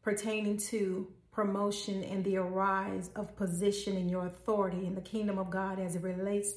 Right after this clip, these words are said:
to power, as it relates to wealth, as it relates to obedience. So let's get into it.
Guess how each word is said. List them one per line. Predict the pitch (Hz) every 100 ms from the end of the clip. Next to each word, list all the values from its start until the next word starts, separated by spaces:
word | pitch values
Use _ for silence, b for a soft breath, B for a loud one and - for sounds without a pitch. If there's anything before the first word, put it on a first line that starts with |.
| -
to | 208 196 190 B B B B B _ _ -
power, | - 220 208 202 185 185
as | 190
it | 190
relates | 190 190 202 202
to | -
wealth, | 180 180 202 190 185 -
as | 190
it | 190
relates | 190 190 202 202 202 -
to | - 202 190 - - -
obedience. | 202 180 208 202 175 - 190 - - - _ B B B B -
So | -
let's | 202 214 214
get | 233
into | 214 202 - 190 175
it. | 175